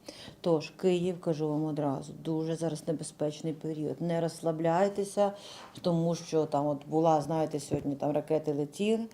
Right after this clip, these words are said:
не треба розслаблятися. Ще дуже велика, ще страшніше чекає до кінця тижня.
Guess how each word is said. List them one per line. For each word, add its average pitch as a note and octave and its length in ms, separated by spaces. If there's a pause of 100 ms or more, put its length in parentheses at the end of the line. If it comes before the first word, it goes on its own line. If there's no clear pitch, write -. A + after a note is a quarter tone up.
(360)
не F3 200
треба E3 340
розслаблятися. C#3+ 920
Ще E3+ 320
дуже E3+ 240
велика, D#3 420
ще E3+ 180
страшніше E3 600
чекає D3+ 520
до D3+ 100
кінця D3 400
тижня. F#3+ 540